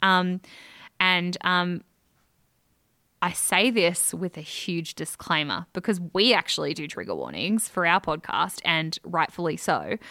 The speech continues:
because, you know, just because we don't wanna spoil content or something, you know, it's more important that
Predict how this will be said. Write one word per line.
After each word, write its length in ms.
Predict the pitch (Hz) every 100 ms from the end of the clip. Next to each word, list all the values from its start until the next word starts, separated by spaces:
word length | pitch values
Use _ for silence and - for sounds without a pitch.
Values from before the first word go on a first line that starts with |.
| - -
because, 440 | 196 208 190 170
you 60 | 180
know, 180 | 165 156 - - -
just 240 | 202 -
because 260 | 185 190 175
we 100 | 175
don't 200 | 165 -
wanna 220 | 170 151
spoil 520 | - - - 233 208 202
content 800 | - 190 - 175 165 160 - -
or 120 | 175
something, 460 | - 165 165 170 165
you 100 | 165
know, 140 | 160
it's 160 | 156 -
more 220 | 180 175
important 560 | 165 - 185 160 147 -
that 240 | 160 -